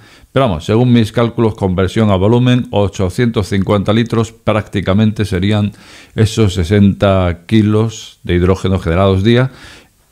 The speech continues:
que habrá quien le parezca poco, habrá quien le parezca mucho, no creo, pero que volvemos a repetir, se trata de dimensionar. O sea, si, si todos esos litros que no llegan a mil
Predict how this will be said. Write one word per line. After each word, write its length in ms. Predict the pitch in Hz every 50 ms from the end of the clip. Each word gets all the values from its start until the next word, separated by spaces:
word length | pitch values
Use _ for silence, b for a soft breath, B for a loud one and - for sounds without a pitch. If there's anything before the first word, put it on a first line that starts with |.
| _ _ _
que 120 | - 110
habrá 300 | 110 107 120 143 151 143
quien 180 | - 131 117 104
le 60 | 95
parezca 440 | - 95 92 98 95 - 104 92 85
poco, 360 | 104 113 104 - 110 107 107
habrá 240 | 95 90 92 95 87
quien 120 | 90 90
le 80 | 87 85
parezca 560 | 85 87 87 87 - - 92 87 85 82 78 -
mucho, 400 | - 98 98 104 101 - - 95
no 180 | 90 92 92 95
creo, 360 | 107 110 110 101 98 107 107 b b b b b b b _ _
pero 400 | - 110 110 107 104 104 101 98
que 340 | 92 101 98 95 95 95 95
volvemos 480 | 92 90 92 95 101 107 104 101 90 -
a 60 | 90
repetir, 440 | 87 90 82 87 90 87 127 120 95
se 180 | - - 87
trata 360 | 78 - 95 87 82 92 95 90
de 100 | 90 90
dimensionar. 680 | 90 85 82 80 76 - - 82 107 113 113 92 78
O 100 | 73 69
sea, 300 | 76 87 90 82 78 78
si, 240 | 76 - 85 80 80
si 220 | 80 - 87 80
todos 440 | 82 - 95 95 92 98 95 90 -
esos 640 | 101 92 87 107 101 98 95 92 90 90 87 85 92
litros 460 | 95 95 104 117 107 - 95 90 85 -
que 140 | - 92
no 120 | 92 98 98
llegan 380 | 98 101 95 92 90 92 90
a 80 | 87 90
mil 340 | 95 117 123 113 95 80